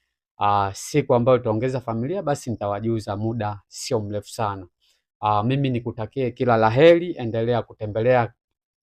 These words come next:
YouTube channel yetu, Ifan Media. Hakika hapa ndio nyumbani. Ah, historia za wachezaji mbalimbali utazipata hapa, lakini pia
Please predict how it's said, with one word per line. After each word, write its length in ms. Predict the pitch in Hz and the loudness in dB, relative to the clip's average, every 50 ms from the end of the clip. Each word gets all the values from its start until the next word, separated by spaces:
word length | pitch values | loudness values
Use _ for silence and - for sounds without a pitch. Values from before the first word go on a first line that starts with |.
| _ _ _ - - _ _ - | _ _ _ -20 -20 _ _ -10
YouTube 320 | 127 120 127 117 104 107 | -10 -8 -8 -8 -10 -8
channel 340 | - 127 117 113 110 110 104 | -4 -2 -2 0 0 0 0
yetu, 460 | 117 131 156 156 156 156 165 165 160 _ _ - | 2 2 2 2 0 -2 -8 -8 -8 _ _ -8
Ifan 360 | 131 127 123 123 135 113 107 113 | -6 -6 -4 -2 -2 -2 0 0
Media. 460 | 120 139 143 139 147 143 143 151 151 _ _ _ _ _ _ - | 0 0 0 0 0 -2 -2 -4 -8 _ _ _ _ _ _ -10
Hakika 640 | 127 120 - - 170 160 143 156 - 120 104 98 - _ _ | -10 -10 -4 0 0 0 0 0 -2 -2 -2 -4 -8 _ _
hapa 340 | _ - 127 123 - 110 107 | _ 0 0 0 0 -2 -4
ndio 260 | 107 107 113 113 107 | -4 -2 0 0 -2
nyumbani. 640 | 104 101 104 101 101 110 107 107 98 95 95 95 - _ _ _ _ _ - | -2 -2 -4 -2 0 0 0 0 -2 -6 -10 -14 -18 _ _ _ _ _ -6
Ah, 320 | 120 107 101 98 92 92 - | -2 -2 0 0 -2 -4 -6
historia 680 | - 131 120 - - - 120 113 117 135 139 139 127 | -8 -8 -8 -8 -6 -4 -2 -2 0 0 2 2 2
za 120 | 117 113 110 | 2 2 0
wachezaji 480 | 110 107 - 117 107 - 120 127 117 | 0 0 -2 -6 -4 -2 -2 -2 -2
mbalimbali 580 | 113 104 110 107 104 104 123 131 135 135 127 123 | -2 -2 -4 -4 -2 4 6 8 8 8 6 4
utazipata 480 | 117 - 113 107 95 - 117 113 - 104 | -2 -2 -4 -4 -4 -4 -8 -8 -8 -8
hapa, 480 | 107 113 123 127 - - 135 131 131 _ _ _ _ _ _ - | -6 -4 -4 -4 -4 -4 -8 -10 -10 _ _ _ _ _ _ -12
lakini 320 | 104 - - 123 117 113 | -12 -8 -6 -4 -4 -4
pia 380 | - 123 120 113 110 107 98 | -4 -2 -2 0 0 -2 -4